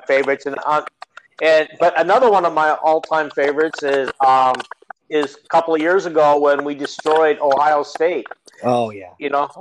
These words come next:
Speaker 1: when nobody ex-, nobody saw that coming, including the fans, you know.
Speaker 2: Mm-hmm.
Speaker 1: And here's what's crazy about that game is, um, I went out with my son,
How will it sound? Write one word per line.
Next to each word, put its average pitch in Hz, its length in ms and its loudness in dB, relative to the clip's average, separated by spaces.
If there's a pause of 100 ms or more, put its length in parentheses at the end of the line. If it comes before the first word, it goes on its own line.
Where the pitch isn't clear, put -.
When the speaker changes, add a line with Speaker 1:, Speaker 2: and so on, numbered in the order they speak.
(120)
Speaker 1:
when 160 160 2
nobody 175 440 4
ex-, - 300 -8
nobody 180 440 2
saw 151 260 2
that 139 220 2
coming, 143 280 -2
including 143 460 -4
the 127 80 -4
fans, 123 600 -4 (120)
you 120 120 -4
know. 123 160 0 (500)
Speaker 2:
Mm-hmm. 131 300 -4 (1000)
Speaker 1:
And 135 100 -2
here's 202 180 4
what's 185 180 2
crazy 160 680 -2 (200)
about 151 320 0
that 143 300 2
game 139 340 -6
is, 135 360 -4 (560)
um, 143 420 2 (560)
I 196 180 6
went 233 140 4
out 190 160 2
with 170 180 0
my 151 140 2
son, 185 680 -2